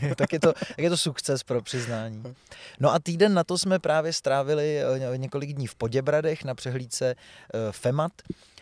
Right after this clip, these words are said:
kam jsme byli nominováni, eh, díky našemu neúspěchu ve Volyni, což je krásné. Tak to prostě je, tenhle ten systém tak je a Femadu se říká vlastně, eh, přehlídka odmítnutých,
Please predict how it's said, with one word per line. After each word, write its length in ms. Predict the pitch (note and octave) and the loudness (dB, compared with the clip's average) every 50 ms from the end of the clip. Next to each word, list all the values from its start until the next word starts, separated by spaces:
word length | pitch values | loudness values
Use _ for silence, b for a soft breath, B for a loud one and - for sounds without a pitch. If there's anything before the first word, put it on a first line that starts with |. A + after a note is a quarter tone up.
| B - | B -2
kam 180 | - A#2 A#2+ A#2 | 0 0 0 0
jsme 380 | - - C3 B2+ B2+ B2+ B2+ B2+ | -2 0 0 0 2 2 2 0
byli 220 | A#2 A2+ A2+ A#2 | 0 -2 -4 -2
nominováni, 920 | A#2 A2 A2 A#2 A#2 B2 B2 B2+ B2+ B2 A#2+ B2+ B2+ B2 A#2+ B2 A#2+ A#2 G2+ | -2 -2 -2 -2 0 0 2 2 2 2 2 0 0 -2 -2 -2 -2 -2 -2
eh, 200 | - G2 G#2+ G#2+ | -2 -2 -4 -4
díky 480 | A2 A2 A#2+ G#2 - C3 C3+ C3 B2+ G#2+ - | -6 -8 -10 -8 -4 -2 0 0 -2 -2 -4
našemu 640 | G#2 A2+ A2 A2 - C#3+ B2+ C3 B2+ B2+ B2+ A2+ - - - A2+ G2+ | -6 -4 -2 0 0 0 0 0 -2 -2 -4 -6 -10 -14 -16 -14 -12
neúspěchu 760 | - G#2+ C3+ F3 F3+ A3 A3 G3 - F3 - - - E4 F3+ | -4 4 6 6 6 6 2 -2 0 2 4 4 8 8 12
ve 120 | E3+ F3+ | 12 12
Volyni, 440 | F3 E3 F3+ E3+ E3 D#3 C#3+ C#3 B2+ | 12 12 10 10 10 8 8 6 4
což 220 | - - C3 - - | 2 0 0 2 2
je 80 | C#3+ | 2
krásné. 640 | - - C3+ C#3 C#3+ C#3 - - D3 D3 D3 D3 C#3+ B B B B B B B - | 4 4 4 4 4 0 -2 0 2 2 2 2 0 B B B B B B B 0
Tak 140 | - C3 - | 0 0 2
to 100 | - C#3+ | 0 -2
prostě 320 | - C#3 C#3 - - C3+ | 0 0 0 0 0 2
je, 140 | B2 C3 C#3 | 4 2 4
tenhle 240 | - D3 D3+ D3 C#3+ | 2 2 -2 -2 -2
ten 140 | C#3+ C#3 C3+ | -2 -4 -4
systém 380 | - C#3+ C3+ - - D3 D3+ | -2 -4 -4 -2 -2 -2 -2
tak 180 | - A#2+ - - | -2 -4 0 0
je 100 | D3 C#3+ | 0 0
a 80 | - | 0
Femadu 380 | A2 - C3 C3+ C#3+ C#3 C#3+ C#3 | 0 0 2 4 4 2 2 2
se 160 | - - B2+ | -2 -2 -2
říká 340 | A#2 B2 B2 - C3+ C3 C3+ | -2 -4 -2 -2 0 0 0
vlastně, 300 | B2+ B2+ - - C#3 B2 | -2 -4 -4 -6 -6 -4
eh, 240 | - - A#2 A2+ G#2+ | -2 -2 -2 -2 -2
přehlídka 460 | - - C3+ C3 B2+ G2 - B2+ F#2+ | 0 0 0 0 0 0 2 2 2
odmítnutých, 800 | A#2 B2 C#3 D3 C#3 - D3+ D3+ C#3 - D3+ D3+ C#3+ C3 - - | 2 2 0 -2 -2 -2 -2 -2 -2 -2 -4 -4 -4 -6 -8 -14